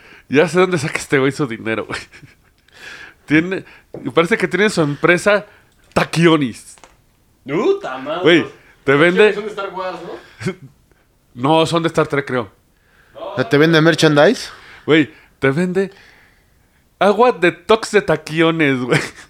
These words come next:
Speaker 3: O sea, como el agua de Tlacote, pero
Speaker 1: Sí, güey.
Speaker 3: espacial.
Speaker 1: Güey, treinta y seis euros la pinche botellita, güey.
Speaker 3: Ajá, es español, a huevo.
Speaker 1: Seguramente, porque todo viene en onzas.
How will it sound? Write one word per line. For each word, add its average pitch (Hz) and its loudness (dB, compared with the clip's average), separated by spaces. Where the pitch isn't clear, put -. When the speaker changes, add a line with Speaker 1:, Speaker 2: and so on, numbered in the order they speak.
Speaker 3:
O - -18
sea, 127 0
como 139 0
el 135 4
agua 151 6
de 135 4
Tlacote, 123 0
pero 92 -6
Speaker 1:
Sí, 143 2
güey. 175 4
Speaker 3:
espacial. 123 2
Speaker 1:
Güey, 170 0
treinta 165 2
y 165 0
seis 208 0
euros 196 4
la 165 2
pinche 175 -2
botellita, 139 0
güey. 104 -4
Speaker 3:
Ajá, 143 2
es 147 2
español, 127 2
a 98 -6
huevo. 98 -4
Speaker 1:
Seguramente, 147 0
porque 147 0
todo 160 0
viene 165 0
en 143 -2
onzas. 135 -8